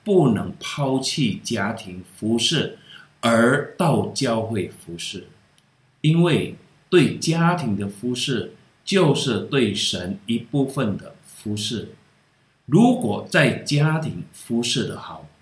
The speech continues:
那在教会一定服侍得好。摩西被呼召去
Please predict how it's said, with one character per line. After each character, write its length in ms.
那 360
在 420
教 320
会 300
一 360
定 380
服 200
侍 220
得 140
好。 280
摩 400
西 500
被 200
呼 380
召 360
去 340